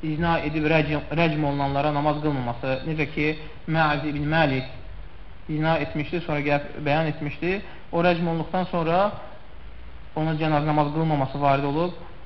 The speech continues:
Həmçinin, e, Peyğəmbər sallallahu əleyhi və səlləmin borcu olan kəsə, borcu olaraq borcunu qaytarmadan ölən kəsə cənazə qılmaması sünnədə varid olub.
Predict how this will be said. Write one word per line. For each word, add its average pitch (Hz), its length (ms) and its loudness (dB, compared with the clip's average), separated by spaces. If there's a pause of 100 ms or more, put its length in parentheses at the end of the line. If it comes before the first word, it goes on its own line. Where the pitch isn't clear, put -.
(140)
Həmçinin, 160 580 0
e, 139 140 -4 (400)
Peyğəmbər 147 300 0
sallallahu 147 140 -4
əleyhi - 40 -8
və - 0 -
səlləmin 156 320 0 (320)
borcu 165 360 4
olan 165 320 2
kəsə, 135 280 -4 (880)
borcu 151 340 0
olaraq 147 480 2
borcunu 147 280 0
qaytarmadan 143 600 2
ölən 147 180 0
kəsə 147 240 -6
cənazə 139 360 -4 (100)
qılmaması 135 640 -4 (720)
sünnədə 143 380 4 (260)
varid 147 260 8
olub. 127 220 -2